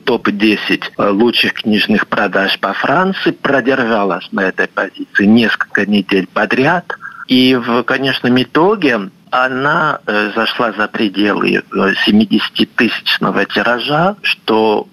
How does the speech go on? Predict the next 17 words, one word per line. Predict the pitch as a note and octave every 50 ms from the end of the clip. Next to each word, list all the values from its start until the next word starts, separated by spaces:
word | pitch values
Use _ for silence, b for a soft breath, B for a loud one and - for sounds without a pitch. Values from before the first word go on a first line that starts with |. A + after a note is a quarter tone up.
| _ -
по | - G#2 F#2+
французской | - - A#2 A2 A2 - F3 E3 - - G2
шкале, | F#2+ - - - A2 G2+ F#2 G2+ G#2+ D3+ C#3+ - - - -
для | G#2+ G#2+ A2+ A#2 A2+ A#2
книги | - - - C3+ B2+ G#2+ - G#2+
переводной | F#2+ - - A2 G2 G2+ F#2 A2 G#2+ G2+ G#2+ B2+ D#3 G3 G3
тем | - - - G2 F#2+ G2
более, | F#2+ G2 G2 F#2+ - - F#2 - - -
просто | - - A2+ G#2+ - - F#2
более | G2 G2+ A2 A#2+ A2 G2 F#2+ F2
чем | - - - F2 E2+
бестселлер. | E2 - - - - - - - F2+ D#2+ D#2 - - - - - - -
Это | - A#2 A#2 - - G2+
был | F#2+ - G2+
громадный | F#2+ - - A#2 G#2+ A2 B2+ C#3+ D3 - G#2+ F#2+
шумный | F2 - - G#2+ G2+ G2+ F#2+ F#2 F2+
успех. | F2 - - - - - - - -